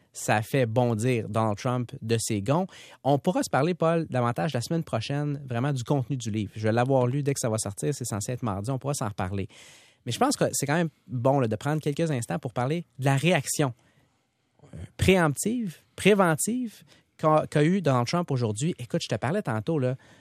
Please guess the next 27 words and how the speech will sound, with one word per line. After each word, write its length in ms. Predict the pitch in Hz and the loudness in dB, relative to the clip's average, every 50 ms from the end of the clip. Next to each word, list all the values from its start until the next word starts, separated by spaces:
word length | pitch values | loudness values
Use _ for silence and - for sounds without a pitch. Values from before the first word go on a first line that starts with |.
| _ _ - | _ _ -4
de 140 | 110 110 110 | -2 -2 -2
sa 180 | - - 110 110 | 0 -2 -4 -4
sortie 520 | - - - - 156 - - - - 208 | -4 -4 -2 -2 -2 -2 -6 -8 -8 -6
sur 160 | - - 127 | -6 -6 -6
Twitter. 380 | - - 117 101 - 139 151 160 - | -4 -4 -6 -4 -2 -2 -2 -2 -2
On 60 | 113 | -4
s'en 160 | 117 - 117 107 | -4 -2 -2 0
parle 180 | - 139 135 | 0 0 0
presque 200 | - 139 131 - | 0 -2 -6 -6
à 60 | 107 | -8
tous 140 | - - - | -8 -4 0
les 120 | 147 143 151 | 2 2 4
jours 180 | 170 226 208 | 4 4 4
des 140 | 160 131 110 | 2 2 0
tweets 220 | - 135 131 123 | 0 -2 -4 -4
du 60 | - - | -6 -6
président. 380 | - 110 101 101 104 120 110 95 - - - - - - - _ _ _ _ | -6 -6 -4 -2 0 0 -2 -2 -4 -10 -20 -20 -20 -20 -20 _ _ _ _
Je 80 | - | -10
te 40 | - 110 | -6 -4
dirais 320 | 117 127 143 170 214 214 | -2 0 2 2 2 0
que 60 | - - | -2 -2
ceux 320 | - - 202 214 233 208 - _ _ _ _ _ _ | 0 2 4 4 2 0 -4 _ _ _ _ _ _
qu'on 180 | - 131 123 123 | -4 0 2 4
a 40 | 123 | 4
eus 180 | 131 156 175 170 | 4 4 2 0
ce 140 | - - | 0 0
matin, 360 | 135 117 113 - 139 156 165 | 0 0 0 0 0 0 0